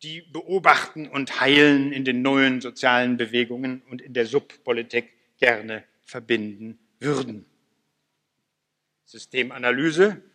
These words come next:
und Systemtherapie haben gemeinsam die Erkenntnis, dass ein altes, kausalistisches Denken die Probleme häufig dort sucht, wo sie gar nicht liegen. Einheit muss als Differenz interpretiert werden und umgekehrt.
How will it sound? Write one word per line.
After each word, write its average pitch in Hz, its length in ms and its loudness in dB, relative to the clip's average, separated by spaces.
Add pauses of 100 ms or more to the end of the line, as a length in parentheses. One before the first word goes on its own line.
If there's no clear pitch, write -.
(160)
und 135 140 -8
Systemtherapie 143 880 0
haben 147 200 4
gemeinsam 147 520 2
die 147 80 -12
Erkenntnis, 135 680 -4 (220)
dass 135 160 -8
ein 139 140 2
altes, 156 640 0 (180)
kausalistisches 147 920 -8
Denken 120 500 -8 (520)
die 143 60 -16
Probleme 147 540 2
häufig 156 400 -4
dort 160 300 -6
sucht, - 480 -18 (260)
wo 143 120 -10
sie 139 100 -10
gar 139 180 6
nicht 139 240 -8
liegen. 120 360 -16 (520)
Einheit 165 720 2
muss 147 180 -20
als 143 200 -10
Differenz 139 760 -6
interpretiert 127 760 -16
werden 143 340 -20 (380)
und 127 200 -14
umgekehrt. 113 680 -16